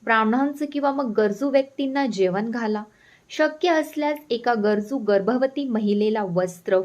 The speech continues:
फळं व गोडधोडाचं द्या. शनिप्रदोष व्रत सफल हो अशी प्रार्थना करा. मंडळी, आता आपण बघूया की नारायण नागबळीची गरज पडते का? खरं सांगायचं झालं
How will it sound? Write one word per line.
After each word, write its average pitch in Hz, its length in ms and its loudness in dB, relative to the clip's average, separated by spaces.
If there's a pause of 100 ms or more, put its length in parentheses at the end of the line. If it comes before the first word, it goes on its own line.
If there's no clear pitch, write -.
(120)
फळं 185 400 2
व 208 100 -2
गोडधोडाचं 233 840 2
द्या. 254 160 -4 (1000)
शनिप्रदोष 294 880 0
व्रत 233 400 -2 (100)
सफल 277 360 2
हो 208 360 2 (100)
अशी 277 340 -2 (120)
प्रार्थना 170 420 -2
करा. 151 280 -8 (1080)
मंडळी, 277 520 6 (180)
आता 226 260 4
आपण 320 300 0
बघूया 294 360 4
की 320 180 -8
नारायण 233 640 2
नागबळीची 220 680 0
गरज 214 360 2
पडते 180 600 -2
का? 160 160 2 (560)
खरं 285 200 2
सांगायचं 311 540 -2
झालं 226 400 0